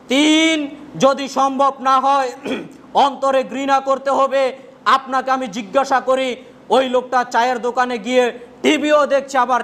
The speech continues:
চাও খাচ্ছে, এই লোকটার অন্তরের ঘৃণা কোথায় চলে গেল?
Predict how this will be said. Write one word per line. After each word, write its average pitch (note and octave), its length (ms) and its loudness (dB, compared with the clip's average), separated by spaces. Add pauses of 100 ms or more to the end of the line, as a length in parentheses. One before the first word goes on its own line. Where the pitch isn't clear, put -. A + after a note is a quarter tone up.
চাও B3+ 280 2
খাচ্ছে, B3 680 -2
এই C4 200 2
লোকটার B3+ 380 0
অন্তরের A#3 580 -2
ঘৃণা A3+ 280 0
কোথায় A3 340 -2
চলে G#3 280 -2
গেল? F3+ 300 0